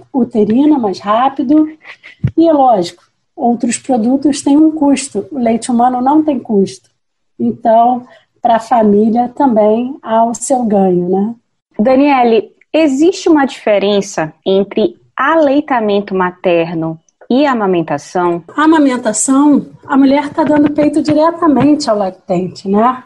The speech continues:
Speaker 1: Tá com ele no colo, amamentando. O aleitamento materno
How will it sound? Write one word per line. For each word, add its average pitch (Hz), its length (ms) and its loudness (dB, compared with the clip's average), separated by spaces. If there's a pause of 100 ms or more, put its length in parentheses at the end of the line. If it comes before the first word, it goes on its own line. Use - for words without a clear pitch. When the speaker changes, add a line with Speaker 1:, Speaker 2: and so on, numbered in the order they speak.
(200)
Speaker 1:
Tá 208 120 0
com 220 160 -2
ele 190 200 2
no 180 100 2
colo, 233 480 0
amamentando. 214 640 0
O 339 100 4
aleitamento 240 720 0
materno 220 640 -2